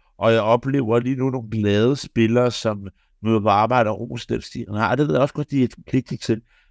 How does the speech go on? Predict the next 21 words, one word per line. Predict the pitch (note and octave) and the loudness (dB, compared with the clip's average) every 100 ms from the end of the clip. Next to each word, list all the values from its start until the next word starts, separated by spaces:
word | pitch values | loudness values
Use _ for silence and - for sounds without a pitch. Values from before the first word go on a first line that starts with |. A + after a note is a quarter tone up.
| - | -6
Men, | A2 A2+ A2 | -4 -2 -2
men, | A#2+ G#2+ | -4 -2
men | A#2+ G#2+ | -2 0
jeg | G#2+ | 0
kan | G#2 A#2 | 0 0
mærke, | A#2 D3+ G3 | 2 2 2
at | |
han | D#3+ | 2
kommer | C#3 B2 | 0 -4
som | B2 A2+ | -4 -6
et | |
samlingspunkt. | - G#2 A#2 - G#2 | -2 -4 -4 -10 -10
Jeg | G#2 | -10
synes, | A#2 | -8
han | B2+ | -8
spiller | A#2 C3 A#2 G#2+ _ _ | -4 -2 -2 -2 _ _
interessant | F#2 A2 G2 A2+ - | -12 -6 0 0 0
fodbold. | G#2+ F#2+ - | -4 -4 -6
Så, | - G2+ G2 F2+ | -2 0 0 -2
øh, | E2+ D#2+ _ _ _ _ _ _ - _ _ _ _ - | -8 -14 _ _ _ _ _ _ -20 _ _ _ _ -4
ja, | A#2+ G#2 | -2 -2